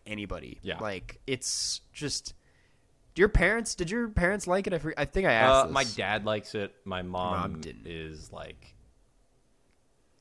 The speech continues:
Speaker 2: will
Speaker 1: Okay.
Speaker 2: watch it, but I don't think she
Speaker 1: Gotcha.
Speaker 2: enjoys it.
Speaker 1: Okay.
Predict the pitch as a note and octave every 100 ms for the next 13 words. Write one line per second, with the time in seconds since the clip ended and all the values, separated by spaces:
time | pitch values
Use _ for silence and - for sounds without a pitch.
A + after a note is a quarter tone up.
0 | _ F#2 F#2 E2 D#2+ E2+ G#2 - D3 -
1 | G#2 F#2 F2+ - F2+ F#2+ F2 E2 C2+ G2
2 | - F#2 F2+ F#2 D2+ D#2 - - _ _
3 | - - _ - _ - - - G1+